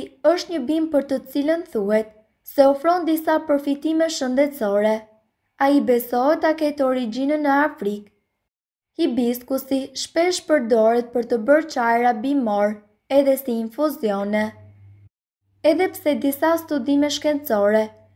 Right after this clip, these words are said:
i kanë testuar përfitimet shëndetësore të hibiskusit, hulumtimet e hershme tregojnë se çaji i hibiskut apo ekstrakti i hibiskusit mund të ofrojë efekte antioksiduese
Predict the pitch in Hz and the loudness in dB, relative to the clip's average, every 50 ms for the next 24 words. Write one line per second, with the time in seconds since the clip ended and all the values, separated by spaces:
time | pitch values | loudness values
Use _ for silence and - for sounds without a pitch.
0 | _ _ - 277 277 - 277 269 269 262 277 269 262 - - 311 311 320 311 302 | _ _ -8 -4 0 2 2 2 2 0 -2 -4 -4 -4 -4 0 2 2 2 2
1 | 302 285 262 254 - 262 233 - - 285 285 294 302 302 294 - 262 247 240 269 | 2 0 -2 -2 -2 -8 -10 -6 -4 -2 0 0 0 -2 -2 -6 -6 -2 -2 -2
2 | 285 277 - - 214 208 208 214 220 220 220 - - _ _ _ _ - 247 262 | -2 -2 -2 -2 0 0 2 2 2 0 0 -4 -12 _ _ _ _ -2 0 0
3 | 294 294 247 214 226 214 214 214 - - 240 233 226 - 254 247 240 - - - | 0 0 -2 -4 -4 -6 -6 -8 -6 -6 -4 -4 -4 -4 -6 -6 -6 -10 -16 -20
4 | _ _ _ _ _ _ _ _ _ - 285 277 277 277 277 277 339 349 359 370 | _ _ _ _ _ _ _ _ _ 2 4 4 4 4 2 -2 -4 -4 -2 -4
5 | 359 - 359 330 294 277 277 277 277 277 - 277 269 277 - 302 330 269 226 220 | -2 -2 0 2 2 2 2 0 -2 -4 -6 -6 -6 -4 -4 -4 -4 -2 -2 -2
6 | 214 214 214 220 220 - _ _ _ _ _ _ _ - - 277 277 277 - 285 | 0 0 -2 -4 -6 -10 _ _ _ _ _ _ _ -2 0 0 2 2 4 4
7 | 277 269 262 269 240 233 240 220 190 185 208 202 208 202 - - - 285 285 285 | 4 4 2 0 -2 -4 -4 -6 -4 -6 -6 -6 -6 -8 -10 -6 -4 -4 -4 -4
8 | - - _ 285 269 269 269 - 254 247 247 247 - - - 285 294 311 320 311 | -8 -10 _ -4 -4 -2 -2 -2 -2 -2 -2 -4 -8 -4 0 2 2 2 2 0
9 | 320 - 240 226 233 269 294 233 208 214 208 202 196 - - - 226 220 - - | -4 -6 -6 -4 -2 -2 -2 -2 -4 -4 -6 -6 -8 -10 -10 -10 -10 -8 -6 -6
10 | 240 233 - - _ _ _ _ _ _ _ _ _ _ _ 277 294 320 339 320 | -8 -8 -8 -16 _ _ _ _ _ _ _ _ _ _ _ 2 2 2 2 4
11 | 339 330 320 311 320 330 339 339 339 339 330 330 - 269 269 269 - 277 254 254 | 4 2 2 2 2 2 2 2 2 0 -2 -2 -2 -2 -2 -2 -2 -2 0 0
12 | 262 262 254 254 269 247 240 240 - - - 302 262 214 208 202 196 202 202 202 | 0 -2 -4 -4 -2 -2 -2 -4 -6 -6 -6 -4 -4 -4 -2 0 0 0 0 -2
13 | 202 - 220 | -2 -2 -2